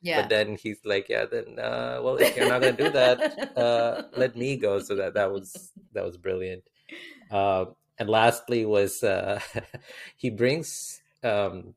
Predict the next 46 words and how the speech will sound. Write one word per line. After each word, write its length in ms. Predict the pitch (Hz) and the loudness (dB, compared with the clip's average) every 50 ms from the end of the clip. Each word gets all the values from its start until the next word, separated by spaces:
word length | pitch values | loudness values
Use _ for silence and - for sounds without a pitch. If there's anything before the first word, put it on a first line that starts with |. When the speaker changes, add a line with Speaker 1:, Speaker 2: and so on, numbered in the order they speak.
| _ - | _ -8
Speaker 2:
Jun 200 | 110 - 113 113 | -4 -4 -2 -2
Jun's 220 | 120 131 131 123 | -2 -2 -2 -4
character 460 | - - 120 110 107 - - 113 107 98 | 0 2 4 4 4 2 0 0 0 0
back 300 | 87 98 98 98 - - | 2 0 0 0 -2 -4
to 80 | 120 110 | -4 -2
her 180 | 107 101 98 | 0 -2 -2
house. 800 | 95 - - 104 98 87 85 85 90 98 - - - - - - _ _ _ | -2 0 0 2 2 2 0 -2 -4 -6 -6 -10 -14 -16 -18 -20 _ _ _
You 60 | - 101 | -8 -6
know, 260 | 98 98 98 92 98 | -6 -6 -6 -8 -10
she's 280 | - - 107 98 87 | -10 -8 -10 -10 -8
drunk 300 | - - 107 92 95 95 - - | -4 -2 -2 -2 -2 -6 -8 -10
again, 380 | 117 104 90 101 92 92 92 95 | -8 -4 -4 -2 -2 -2 -4 -8
and 140 | 95 101 - | -10 -14 -14
she, 80 | - - - 110 - | -16 -18 -18 -14 -12
he 80 | 113 | -12
brings 300 | 101 - 101 101 101 - | -8 -8 -8 -8 -8 -6
her 100 | - 107 | -8 -4
back 220 | 90 98 95 - - | -4 -4 -6 -4 -8
to 60 | 101 | -10
the 60 | 98 | -8
house. 440 | 95 95 92 90 90 90 87 - - _ _ _ _ _ _ _ _ _ _ _ _ | -6 -6 -6 -6 -6 -8 -10 -14 -20 _ _ _ _ _ _ _ _ _ _ _ _
Um, 500 | 113 101 95 92 87 87 87 87 85 85 _ _ _ _ _ _ _ _ _ _ _ _ _ - - _ | -6 -4 -4 -2 -4 -4 -6 -10 -14 -20 _ _ _ _ _ _ _ _ _ _ _ _ _ -10 -10 _
they, 840 | 107 92 107 107 107 110 110 110 107 101 98 98 98 101 101 - - _ _ _ _ _ _ _ _ _ _ _ _ _ _ _ _ - - | -2 2 4 6 6 6 4 2 0 -2 -2 -4 -4 -6 -8 -12 -18 _ _ _ _ _ _ _ _ _ _ _ _ _ _ _ _ -6 -2
oh, 120 | 175 165 | -2 0
was 180 | 113 113 123 - | 2 2 0 0
it 100 | 170 170 | -2 -2
the 80 | 185 143 | -4 -6
first 440 | - - - 123 131 151 - - | -6 0 2 2 2 2 0 -4
scene? 180 | - 143 135 - | -4 -6 -2 0
Like, 120 | 139 123 - | 0 0 4
so 140 | - 156 147 | 6 4 4
the, 380 | 123 117 135 143 135 131 - - | 4 2 2 2 2 2 2 0
the 120 | 123 120 | 0 2
dad 360 | 120 135 135 160 196 220 220 | 4 6 6 6 6 6 4
or 100 | 180 143 | 4 4
the 80 | 123 117 | 4 2
mom, 220 | 113 117 117 113 | 2 0 2 2
like, 140 | 110 110 - | 0 2 2
they 80 | 117 110 | 2 0
ask 380 | - 107 107 107 107 - - - | 2 0 -2 -2 -2 -4 -6 -8
him 160 | - 107 101 | -8 0 0
to 60 | 277 | 0
Speaker 1:
Second 120 | 277 - - | 2 2 -2
Speaker 2:
empty 220 | 226 - - - | -4 -4 -4 -4
Speaker 1:
scene. 80 | 107 101 | -2 -2
Speaker 2:
his 300 | 101 95 - - - - | -2 -4 -6 -10 -16 -18